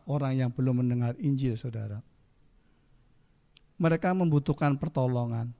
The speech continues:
mereka membutuhkan penghiburan. Didapat dari mana? Sumber kehat-,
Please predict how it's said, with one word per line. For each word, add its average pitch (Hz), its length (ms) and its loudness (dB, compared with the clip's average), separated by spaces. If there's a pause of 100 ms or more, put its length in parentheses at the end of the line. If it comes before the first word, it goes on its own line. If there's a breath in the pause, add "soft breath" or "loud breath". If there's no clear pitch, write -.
(140)
mereka 170 320 0
membutuhkan 165 640 0
penghiburan. 127 680 -2 (520 soft breath)
Didapat 165 480 4
dari 147 280 2
mana? 160 360 -2 (1300 soft breath)
Sumber 190 480 4
kehat-, 143 480 4